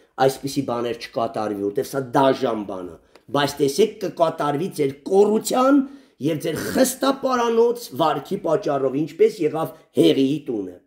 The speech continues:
համ որդիները մեռան, համ էլ հայրը։ Ինչի՞ համար, ասավ, «Դու քո որդիներին ինձանից շատ ես սիրում», այ կռապաշտ, մեկ օրվա մեջ քո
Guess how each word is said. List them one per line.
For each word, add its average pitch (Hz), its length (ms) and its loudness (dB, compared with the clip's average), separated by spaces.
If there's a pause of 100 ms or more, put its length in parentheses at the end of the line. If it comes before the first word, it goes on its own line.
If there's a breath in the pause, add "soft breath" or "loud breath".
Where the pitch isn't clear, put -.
(320)
համ 131 280 0
որդիները 127 640 2
մեռան, 262 500 6 (460)
համ 135 320 -4
էլ 156 100 -8 (220)
հայրը։ 87 480 -8 (460)
Ինչի՞ 120 420 4
համար, 226 360 4 (360)
ասավ, 147 200 -4 (100)
«Դու 156 180 0
քո 160 160 4
որդիներին 143 720 2
ինձանից 139 580 0
շատ 135 300 -2
ես 123 160 -6
սիրում», 120 300 -2
այ 170 80 0 (100)
կռապաշտ, 127 760 -2 (760)
մեկ 147 400 0
օրվա 147 300 2
մեջ 147 240 -2
քո 147 100 -2